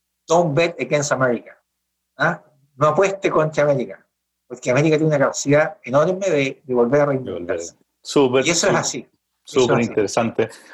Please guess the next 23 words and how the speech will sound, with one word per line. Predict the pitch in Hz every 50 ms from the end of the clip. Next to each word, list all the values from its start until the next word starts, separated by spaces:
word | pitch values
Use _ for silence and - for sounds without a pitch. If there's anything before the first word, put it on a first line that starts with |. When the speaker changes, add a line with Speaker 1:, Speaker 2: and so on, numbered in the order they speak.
| -
Speaker 2:
Bueno, | - 143 143
tú | 131
sabes | 165 180 175
que | 180 170 160 - -
mi, | 120 127 131 127
mi | 127 123 120
tesis | 120 - 151 151 - 165 165 160
de, | 151 143 139 131
de | 113 110 113 117 110
magíster | 107 107 - - 170 170 165 165 160 143
de | 135 131
economía, | 120 127 117 117 123 147 160 175 185 196 208 196 - _
que | -
la | 113 117
hice | 123 120 135 120
con | 117 120 113
Eduardo | 113 117 117 117 113 120 127
Engel, | 139 147 151 170 262 269 262 - _ _ _ _
fue | - 165 160
sobre | - - 170 160 165
este | 160 - 175
Speaker 1:
Ajá. | 160 156
Speaker 2:
tema. | - - - -